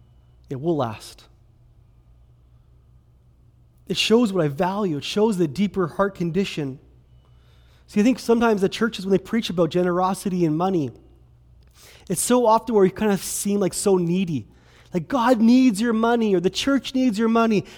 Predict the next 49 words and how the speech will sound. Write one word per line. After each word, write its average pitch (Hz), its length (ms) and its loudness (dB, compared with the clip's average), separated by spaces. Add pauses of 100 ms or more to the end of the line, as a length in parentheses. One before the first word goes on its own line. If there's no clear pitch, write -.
That's 247 220 -2
not 311 100 2
what 262 40 0
this 220 120 -2
passage 233 320 -4
is 196 120 -2
saying. 240 280 0
Actually, 208 220 -4
in - 20 -4
the 214 60 2
old, 233 180 0
in 233 140 -2
the, 202 140 4 (220)
in 202 40 -2
the 202 80 6
Bible, 240 360 4
it 208 60 2
says 220 160 4
that, 208 160 0 (160)
that 190 120 -2
God 262 200 4
has 233 140 4
a 202 80 0
thousand 233 400 -2
cattle 233 280 0
on 208 80 0
a 196 40 4
thousand 220 340 -2
hills. 208 380 2 (420)
What 220 80 0
he's 247 120 2
trying 240 160 4
to 214 40 4
say 269 240 4
here 240 240 4
is 180 80 6
that 185 140 2
he 269 160 4
wants 233 420 2
you 170 460 -2 (500)
and 170 160 0
I 135 320 0 (1800)
to 165 100 -8
treasure 175 480 0
him 139 460 -2 (680)
more 160 400 2
than 131 160 -4
the 120 60 -6
money, 107 360 -8